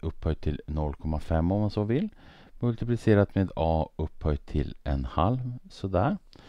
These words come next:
Och sen använder jag räknelagen, eh, X multiplicerat med A upphöjt till Y, så är det A upphöjt till X plus Y här. Så en halv plus en halv som är A upphöjt till ett här,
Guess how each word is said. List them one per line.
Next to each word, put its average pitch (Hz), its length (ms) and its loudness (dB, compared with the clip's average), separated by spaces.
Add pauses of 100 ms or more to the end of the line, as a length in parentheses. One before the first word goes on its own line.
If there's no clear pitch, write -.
(300)
Och 180 120 2
sen 147 220 8
använder 120 480 6
jag 104 260 6
räknelagen, 85 960 2 (200)
eh, 73 400 0
X - 540 -4
multiplicerat 78 840 -2
med 78 280 -2
A 76 300 0
upphöjt 76 380 -6
till 73 160 -4
Y, 190 280 -6 (540)
så - 140 -2
är 98 40 2
det 95 180 2
A 82 400 2
upphöjt - 420 -4
till 73 240 -2
X - 520 -6 (140)
plus - 720 -2
Y 135 260 0
här. 127 320 4 (520)
Så - 200 -4
en 87 100 4
halv 85 340 4
plus - 320 -2
en 78 120 0
halv 98 500 0
som - 220 -6
är 76 260 0
A 73 440 0
upphöjt - 500 -6
till 67 280 -6
ett - 400 -2
här, 151 220 2